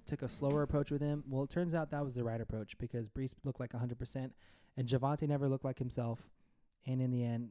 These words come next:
we were wrong. Breece finishes R B two overall and looks like the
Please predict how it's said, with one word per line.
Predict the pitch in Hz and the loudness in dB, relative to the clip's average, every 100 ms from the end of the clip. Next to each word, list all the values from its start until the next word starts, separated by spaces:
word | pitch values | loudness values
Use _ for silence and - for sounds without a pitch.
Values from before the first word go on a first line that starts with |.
| - | -6
we | 120 120 | -2 0
were | 110 | 2
wrong. | 139 156 156 156 - 127 - | 2 2 -2 -6 -12 -12 -4
Breece | 131 131 - - | -2 -2 -4 -8
finishes | 131 120 117 117 | -4 -4 -2 -4
R | 123 | -2
B | 113 | -4
two | 110 123 | -2 -2
overall | 113 113 139 143 139 - _ _ _ _ _ _ | 0 0 0 0 0 -4 _ _ _ _ _ _
and | 139 156 151 139 | -2 0 2 0
looks | 139 - | -2 -2
like | 139 131 120 | 0 0 -4
the | 139 127 123 | -4 0 0